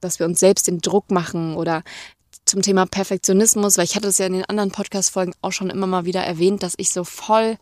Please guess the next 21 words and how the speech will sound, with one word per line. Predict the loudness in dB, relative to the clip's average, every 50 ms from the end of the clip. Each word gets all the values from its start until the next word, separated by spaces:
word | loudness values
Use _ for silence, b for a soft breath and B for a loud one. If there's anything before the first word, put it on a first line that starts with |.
| B B B B B B B B _
der | -6 -4
Perfektionist | -2 -2 -2 -2 -2 -4 -2 -2 0 2 2 2 0 -4 _
bin. | -4 -2 -2 -2 -2 -4 -6 -8 -12 _ _
In | -2 2 4
manchen | 6 6 4 4 2 0 0
Dingen, | 0 0 0 0 -2 -4 -6 -8 _ -6
in | -4 -2 0
manchen | 0 -2 -2 -4 -4
Sachen | -4 -4 -4 -4 -4 -4 -4 -4 -6 -8 -12 _ -4
auch | -4 -2 0
nicht, | 0 0 0 0 -2 -6 -12 -8 -4
aber | -2 0 0 0 0
so | 0 -2
Thema, | -2 -4 -4 -2 0 0 0 -2 -4 B B B B B B B B B B B _ _
ja, | -2 -2 -2 -2 -2 -8
Selbstständigkeit, | -6 -2 -2 -2 -2 -2 -2 -2 -2 -2 -2 -4 -4 -4 -2 -4 -4 -6
mein | -6 -6 -4 -4
Beruf | -4 -4 -2 -2 -2 -2 -2 -4 -8 -10 -8
oder | -6 -6 -6 -6 -6
auch | -8 -4
so, | -2 -2 0 0 0 -2 -2 -4 -6